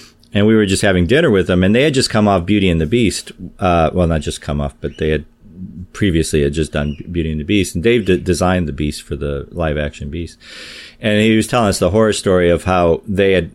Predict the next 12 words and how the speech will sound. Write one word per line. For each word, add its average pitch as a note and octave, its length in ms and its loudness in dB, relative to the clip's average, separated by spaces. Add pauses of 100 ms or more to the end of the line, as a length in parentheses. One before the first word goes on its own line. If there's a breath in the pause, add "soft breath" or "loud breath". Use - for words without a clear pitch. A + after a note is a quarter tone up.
(140)
again, G#2 440 0
they G2 120 2
had F#2 120 0
started A2+ 400 2
out G#2 280 0
with, F2+ 320 2
like, E2 200 0
five G2 520 0
v-, - 360 -8
visual G#2 600 0
effects F#2 320 -2
companies, E2 640 -4